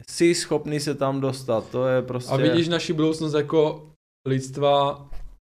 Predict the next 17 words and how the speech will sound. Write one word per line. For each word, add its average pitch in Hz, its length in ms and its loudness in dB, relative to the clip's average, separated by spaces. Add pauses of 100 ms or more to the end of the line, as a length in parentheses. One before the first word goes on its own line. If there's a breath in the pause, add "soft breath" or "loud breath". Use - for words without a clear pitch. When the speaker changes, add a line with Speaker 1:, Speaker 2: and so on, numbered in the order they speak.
(800)
Speaker 2:
jako, 143 320 -2
ne 165 200 2
lidstva, 127 400 -4
jak - 220 -12
takhle. 117 300 -8 (280 soft breath)
Vidíš 151 180 -6
naši 165 220 -4
budoucnost, 160 680 -2 (540)
eh, 143 60 -8
že 139 100 -4
to 147 120 -2
bude 151 220 0
ovlivňovat 147 400 -2
hodně 139 180 0
technologie 143 720 0
špatným 135 440 0
směrem? 139 460 -4